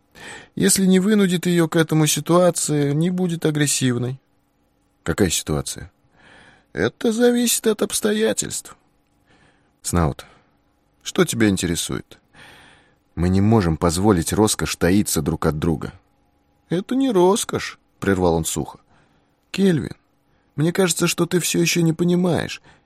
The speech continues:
Или, постой. У него заблестели глаза. Ты можешь рассказать, кто это был? Я проглотил слюну и опустил голову. Мне не хотелось смотреть на него.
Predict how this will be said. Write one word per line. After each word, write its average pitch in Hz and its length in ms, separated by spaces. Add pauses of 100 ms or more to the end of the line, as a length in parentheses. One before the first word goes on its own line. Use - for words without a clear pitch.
(140)
Или, 151 340 (840)
постой. 101 420 (1400)
У 87 100
него 92 180
заблестели 90 460
глаза. 80 400 (1500)
Ты 180 420
можешь 202 440
рассказать, 139 560
кто 147 240
это 135 160
был? 131 260 (1500)
Я 78 160
проглотил 92 480
слюну 95 420
и 92 140
опустил 90 500
голову. 67 520 (560)
Мне 104 180
не 113 80
хотелось 117 440
смотреть 76 440
на 71 80
него. 67 320